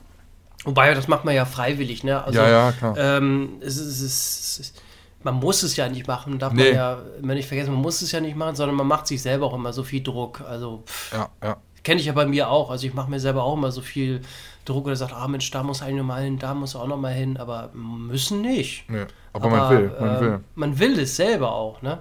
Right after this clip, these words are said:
Speaker 2: Ja.
Speaker 1: Also es ist ja tatsächlich so.
Speaker 2: Das stimmt.
Speaker 1: Aber es macht ja auch wirklich, äh,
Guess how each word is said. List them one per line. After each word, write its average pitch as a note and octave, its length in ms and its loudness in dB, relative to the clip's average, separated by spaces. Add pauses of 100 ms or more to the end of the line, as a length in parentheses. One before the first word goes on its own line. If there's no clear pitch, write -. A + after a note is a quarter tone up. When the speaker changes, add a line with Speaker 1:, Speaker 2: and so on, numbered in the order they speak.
(120)
Speaker 2:
Ja. A#2 100 4
Speaker 1:
Also C3 120 -2
es C3 60 -6
ist - 160 -8
ja F#3 80 -2
tatsächlich C3 500 -8
so. B2 220 -12 (200)
Speaker 2:
Das A#2 120 -6
stimmt. G#2 260 -10 (800)
Speaker 1:
Aber C3+ 140 0
es C3+ 100 -2
macht C#3 180 -4
ja C#3 80 -4
auch B2 160 -8
wirklich, - 480 -8
äh, B2 360 -8